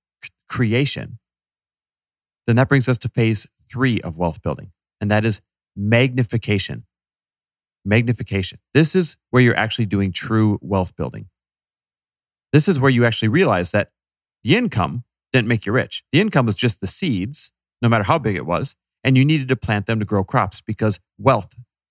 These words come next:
comes from the crops. So this begs the question then, in what order should you invest your money and where? Well, listen, I'm not a financial advisor, and I'm not giving you investing advice, but I am happy to share a few observations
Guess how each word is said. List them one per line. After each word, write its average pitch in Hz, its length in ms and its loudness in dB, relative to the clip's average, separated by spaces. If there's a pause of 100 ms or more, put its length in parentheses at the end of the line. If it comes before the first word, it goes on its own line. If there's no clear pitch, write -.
(100)
comes 90 180 -6
from 87 160 -8
the 76 80 -8
crops. - 440 -8 (880)
So 151 120 2
this 233 140 4
begs 156 280 0
the 117 80 -2
question 202 380 -2
then, 101 240 0
in 123 180 2
what 147 200 2
order 117 240 2
should 123 200 -2
you 120 80 2
invest 110 300 -2
your 117 60 0
money 104 240 0
and 131 120 -2
where? 185 320 -6 (160)
Well, 117 180 2
listen, 107 340 -4 (1000)
I'm 120 80 0
not 165 120 4
a 131 40 -2
financial 95 400 -2
advisor, 101 440 -8 (500)
and 113 80 0
I'm 113 60 2
not 147 180 0
giving 123 180 -2
you 107 220 2
investing 107 500 -2
advice, 90 400 -4 (160)
but 143 100 4
I 180 40 4
am 208 80 0
happy 151 240 0
to 104 60 -2
share 117 420 0 (280)
a 120 60 -2
few 131 240 2
observations 113 800 0